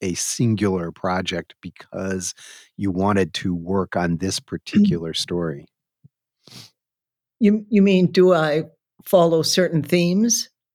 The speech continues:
Speaker 1: Do you do other narrative projects with paintings, or is this the o-, you know, the singular
Speaker 2: Well,
Speaker 1: story?
Speaker 2: this is the biggest one,
Speaker 1: Right.
Speaker 2: but, um,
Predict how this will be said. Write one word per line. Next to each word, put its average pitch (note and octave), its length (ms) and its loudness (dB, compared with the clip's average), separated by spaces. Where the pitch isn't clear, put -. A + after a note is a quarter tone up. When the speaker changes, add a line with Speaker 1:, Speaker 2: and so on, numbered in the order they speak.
Speaker 1:
Do - 100 0
you C3 100 6
do A#2+ 260 4
other B2+ 480 2
narrative G#2 800 0
projects A2+ 800 -2
with F#2+ 320 -6
paintings, F#2+ 760 -2
or G#2 200 -2
is F2+ 200 -4
this G#2 380 -2
the F2+ 220 -4
o-, G2 260 -2
you G#2 100 -4
know, F2+ 120 -2
the E2+ 120 -8
singular F2 680 -4
Speaker 2:
Well, G2 140 4
Speaker 1:
story? - 80 -10
Speaker 2:
this A3+ 200 2
is F#3+ 120 0
the - 80 -2
biggest F3 400 2
one, A#2+ 360 -6
Speaker 1:
Right. - 100 -12
Speaker 2:
but, D#3 240 4
um, D3 500 0